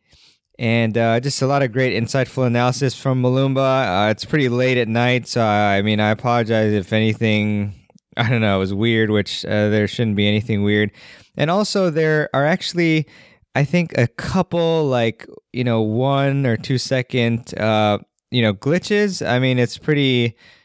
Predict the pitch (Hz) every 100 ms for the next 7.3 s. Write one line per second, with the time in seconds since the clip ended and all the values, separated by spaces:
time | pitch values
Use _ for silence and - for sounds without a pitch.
0 | _ _ _ - 101 104 104 101 - 117
1 | - 139 139 120 117 120 113 120 - 139
2 | 120 117 107 107 127 117 113 113 110 104
3 | 110 104 95 107 113 - 120 113 113 107
4 | 107 98 - 107 101 - 113 107 - -
5 | 101 95 98 98 92 - 85 85 76 -
6 | - 113 101 107 95 - 113 107 104 101
7 | 98 92 87